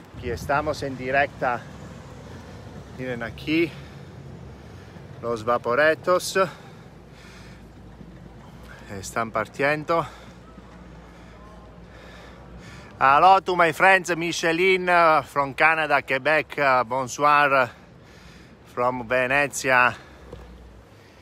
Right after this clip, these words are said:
Look super nice. This is, I think, my friends, this is our vaporetto.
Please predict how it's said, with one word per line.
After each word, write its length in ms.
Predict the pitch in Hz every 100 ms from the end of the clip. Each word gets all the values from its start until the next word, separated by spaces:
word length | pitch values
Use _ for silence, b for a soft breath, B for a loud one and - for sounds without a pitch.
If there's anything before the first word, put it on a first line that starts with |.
| B B B B - - - - - - - - - - B B B B B B -
Look 340 | 113 113 110 -
super 380 | - 123 127
nice. 320 | 113 123 127 110
This 240 | 131 127
is, 200 | 143 -
I 100 | 120
think, 280 | - 170 156
my 120 | 147
friends, 300 | 113 143 123
this 200 | 123 120
is 200 | 120 -
our 300 | 120 117 110
vaporetto. 760 | 107 - 107 120 139 - 175